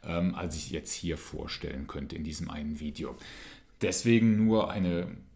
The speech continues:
zu Beginn ganz kurze Übersicht über die meiner Meinung nach drei wichtigsten Alternativen zum klassischen Theismus, die gegenwärtig diskutiert werden, bevor wir uns dann die zwei anderen Vorschläge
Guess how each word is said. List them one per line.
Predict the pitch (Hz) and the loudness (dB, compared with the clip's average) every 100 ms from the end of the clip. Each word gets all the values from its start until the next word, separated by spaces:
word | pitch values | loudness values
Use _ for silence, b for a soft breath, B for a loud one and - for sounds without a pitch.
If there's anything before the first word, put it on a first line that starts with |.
| - _ | -20 _
zu | - 82 | -12 -8
Beginn | 80 98 101 95 - | 2 4 4 2 -2
ganz | - - - | -4 -4 -4
kurze | - 104 123 127 - 117 | 0 4 4 4 2 0
Übersicht | - 127 120 120 101 113 104 - | 0 2 4 4 4 2 0 -2
über | 92 95 | 0 0
die | 92 90 | 4 4
meiner | 90 78 78 95 107 101 | 4 4 0 2 4 4
Meinung | 87 87 92 92 87 | 2 2 2 2 2
nach | 85 85 - | 0 -4 -6
drei | - 87 98 92 | -10 -6 -4 -4
wichtigsten | 95 - 95 - - 87 | -6 -4 -6 -4 -4 -4
Alternativen | - 90 - 78 - - 98 92 87 | -4 -6 -6 -8 -8 -4 -2 0 -2
zum | 73 80 78 | -2 -4 -4
klassischen | 76 69 - - 85 | -8 -6 -6 -4 -4
Theismus, | - 80 85 - 78 - | -4 -4 -4 -4 -6 -6
die | - 78 | -8 -8
gegenwärtig | 87 82 82 67 67 87 | -6 -6 -8 -8 -10 -10
diskutiert | - 76 - - - 85 - | -8 -8 -8 -10 -2 -2 -2
werden, | 78 76 76 | -6 -6 -6
bevor | - 80 | -6 -6
wir | 78 | -6
uns | 76 - | -8 -6
dann | 78 | -6
die | 78 | -8
zwei | - - | -8 -10
anderen | 78 82 85 82 | -10 -8 -8 -8
Vorschläge | 76 76 82 80 82 | -6 -6 -4 -2 -2